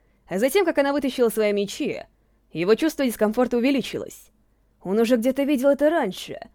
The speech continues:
А еще он слабо помнил, какая именно атака должна последовать вслед за этим рывком. Вскоре после этого, «Ах!»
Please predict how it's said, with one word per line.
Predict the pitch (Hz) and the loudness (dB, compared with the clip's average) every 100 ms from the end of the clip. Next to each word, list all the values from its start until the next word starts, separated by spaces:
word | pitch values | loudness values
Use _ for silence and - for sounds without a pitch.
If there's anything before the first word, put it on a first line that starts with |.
| _ _ _ _ _ - | _ _ _ _ _ -4
А | 196 | 0
еще | 240 392 | 2 2
он | 381 | 0
слабо | 359 294 277 | 0 0 0
помнил, | 392 370 208 | 0 0 -2
какая | 165 202 392 | -4 -4 0
именно | 370 320 269 | 2 2 0
атака | 240 359 - 190 | 0 -4 -4 0
должна | 190 208 269 | 2 2 2
последовать | 349 302 302 294 262 | 0 -2 -2 -4 -4
вслед | 262 240 | -2 4
за | |
этим | 254 262 | 4 4
рывком. | 247 269 - - - _ _ _ _ _ | 0 0 -2 -10 -10 _ _ _ _ _
Вскоре | - - 202 196 | -18 2 4 4
после | 202 196 190 | 2 -2 2
этого, | 240 220 160 135 - _ _ _ _ _ _ | 2 0 -8 -12 -14 _ _ _ _ _ _
«Ах!» | 339 302 233 | 6 6 4